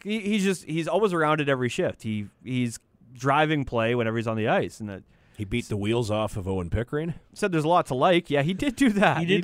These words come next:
Speaker 3: do that. He got that crowd riled
Speaker 1: he
Speaker 3: up.
Speaker 1: did do that. There's this, to, to your point, there's a lot of players having great seasons for this team, and that's only gonna continue as we work into the second half of the year.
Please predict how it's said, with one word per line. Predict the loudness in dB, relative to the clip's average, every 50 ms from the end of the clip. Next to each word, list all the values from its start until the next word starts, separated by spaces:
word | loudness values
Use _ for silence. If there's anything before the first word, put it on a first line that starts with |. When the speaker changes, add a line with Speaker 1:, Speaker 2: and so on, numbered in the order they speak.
| 4
Speaker 3:
do | 4
that. | 6 6 6
He | 4 4
got | 2 2
that | 2 0 0
crowd | 2 2 2 4 4
riled | 4 4 4 4 6
Speaker 1:
he | 6
Speaker 3:
up. | 6 4 4
Speaker 1:
did | 4 0
do | 2
that. | 4 4 4 4 2 0 -4 -12 _ _
There's | -4 -4 -4 -4
this, | -2 2 2 2 2 0 -8 _ _ _ _ _ _ _ _ _ _ _ _ _ _ _ _ _ -4
to, | 0 0 2
to | 2 2 2
your | 2 2
point, | 2 2 2 2 2 2
there's | 0 0 2
a |
lot | 4 4 4 4
of | 4 2 0 -6 -12 _ _
players | 0 2 4 4 4 2 2 0 0
having | 2 2 2 2 0 0
great | 0 0 0 0 -2
seasons | -4 -6 -6 -4 -4 -4 -4 -4 -6 -8 -12
for | -12 -6
this | -6 -6 -6
team, | -2 -2 0 0 0
and | 0 -2
that's | -2 -4 -4 -4
only | -6 -4 -4 -4
gonna | -4 -6 -6
continue | -8 -8 -10 -6 -6 -4 -2 -2 -4
as | -4 -6 -8
we | -8
work | -10 -10 -8 -8
into | -8 -8 -8
the | -8 -6
second | -6 -6 -6 -6 -8 -8
half | -6 -6 -8 -8 -8
of |
the | -8 -6
year. | -4 -2 -4 -4 -6